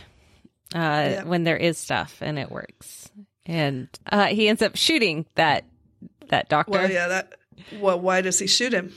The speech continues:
Speaker 2: He said, because the doctor says, "You're putting yourself under a lot of strain
Speaker 1: Yes.
Speaker 2: for a man
Speaker 1: Man
Speaker 2: of your
Speaker 1: your
Speaker 2: age."
Speaker 1: age, which we know is a trigger point.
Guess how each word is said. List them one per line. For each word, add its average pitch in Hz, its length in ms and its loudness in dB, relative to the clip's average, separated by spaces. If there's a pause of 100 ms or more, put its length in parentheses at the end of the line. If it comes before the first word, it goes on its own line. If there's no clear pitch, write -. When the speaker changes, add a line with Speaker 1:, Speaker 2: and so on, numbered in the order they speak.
(140)
Speaker 2:
He 185 120 -6
said, - 240 -8 (560)
because - 460 -4
the 185 140 -8
doctor 175 340 -2
says, 175 260 -2
"You're 233 100 -4
putting 202 360 -2
yourself 185 440 0
under 175 200 -6
a 170 80 -10
lot 180 220 -6
of 170 80 -2
strain 196 540 -2
Speaker 1:
Yes. - 420 -8
Speaker 2:
for - 340 -6
a 180 120 -6
man 185 480 4
Speaker 1:
Man 185 60 -6
Speaker 2:
of 180 120 -10
your 180 220 0
Speaker 1:
your 180 80 0
Speaker 2:
age." 185 280 -8
Speaker 1:
age, 180 540 -2
which 233 280 -4
we 285 340 -2
know 269 600 4
is 190 220 -4
a 175 60 -10
trigger 185 340 -2
point. - 560 -10